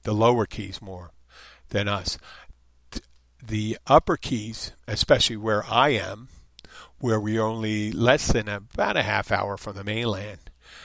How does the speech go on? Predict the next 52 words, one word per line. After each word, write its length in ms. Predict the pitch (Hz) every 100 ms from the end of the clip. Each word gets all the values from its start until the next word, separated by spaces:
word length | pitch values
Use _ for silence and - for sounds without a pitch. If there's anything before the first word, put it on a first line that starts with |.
| - - -
we 160 | 117 143
get 260 | 117 92
day 220 | 110 117
trippers, 640 | - 113 - 110 104 - - -
a 100 | 110
lot 440 | 101 107 135 -
more 160 | 107 95
day 160 | 98
trippers. 260 | 90 104 -
Now, 200 | 131 123
a 40 |
day 160 | 113 156
tripper 260 | - 139 -
can 140 | 113
drive 260 | 104 98 98
all 140 | 101
the 60 | 98
way 160 | 95
down 340 | 101 98 92 90 _ - - - _ _
to 100 | -
Key 220 | - 117 98
West. 440 | 101 95 - -
It's 140 | 110
a 60 | 107
hundred 340 | 117 107 101
and 160 | 92 92 95 -
twenty 340 | - 104 95 95
miles 540 | 101 98 92 107 - - - -
and 200 | 95 95
back. 280 | 101 82 - - -
But 120 | 175
two 140 | - 247
hundred 200 | 208 165
fifty 260 | 165 135
miles 340 | 120 113 104 160
is 140 | 147
a 80 | 131 -
bit, 260 | 165 160 - -
you 100 | 113
know, 100 | 110
round 320 | 110 113 113
trip 360 | - 120 117 113
and 200 | 101 101
then 160 | 104
spending 300 | - 104 104
a 40 | 101
whole 140 | 110
day 200 | 110 104
there 160 | 101 101
is 120 | -
a 60 |
bit 380 | 117 - 151 -